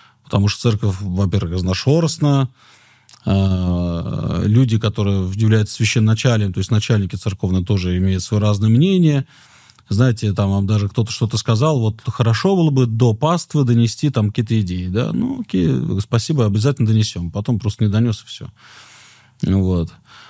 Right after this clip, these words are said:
Но, э, главный, конечно, контраргумент против довода, что церковь удобный инструмент управления людьми и легитимизации власти, это, это контраргумент заключается в том, что церковь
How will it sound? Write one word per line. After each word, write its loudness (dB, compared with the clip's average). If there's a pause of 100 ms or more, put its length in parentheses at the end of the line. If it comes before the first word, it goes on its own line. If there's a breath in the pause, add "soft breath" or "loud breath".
(160 loud breath)
Но, 2
э, 0
главный, 2
конечно, 0
контраргумент 2 (160)
против 0
довода, 2
что -2
церковь -4
удобный 2
инструмент 0
управления 2
людьми 4
и -2
легитимизации 0
власти, -2 (160)
это, -6 (540)
это -4
контраргумент 0
заключается -4
в -10
том, 0
что -4
церковь -4